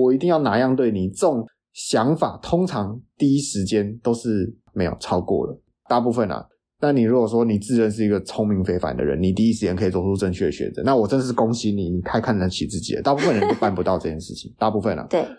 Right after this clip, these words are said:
Speaker 1: 能办到的事情很少。
Speaker 2: 但是我觉得就是情绪上来
Speaker 1: 对。
Speaker 2: 不上来，这是一回事，就是有情绪是很正常。可是
Speaker 1: 嗯。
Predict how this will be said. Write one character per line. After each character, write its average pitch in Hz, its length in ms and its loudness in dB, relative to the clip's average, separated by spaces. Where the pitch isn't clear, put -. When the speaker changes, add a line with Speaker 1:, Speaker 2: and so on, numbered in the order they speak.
Speaker 1:
能 135 180 2
办 185 140 4
到 175 80 6
的 160 60 4
事 156 100 -4
情 117 160 2
很 110 200 0
少。 - 300 -2
Speaker 2:
但 359 160 2
是 381 120 2
我 233 240 6
觉 190 180 -4
得 214 160 2
就 285 160 0
是 311 180 0
情 214 340 0
绪 240 300 2
上 208 380 0
来 147 240 2
Speaker 1:
对。 202 260 -8
Speaker 2:
不 180 80 0
上 202 240 0
来， 156 140 2
这 170 80 0
是 202 100 2
一 208 160 2
回 156 220 2
事， 160 340 -4
就 311 120 -2
是 320 140 4
有 185 140 4
情 170 160 -2
绪 208 120 2
是 214 80 2
很 - 100 0
正 185 160 2
常。 196 220 -4
可 202 100 2
是 269 140 2
Speaker 1:
嗯。 - 340 0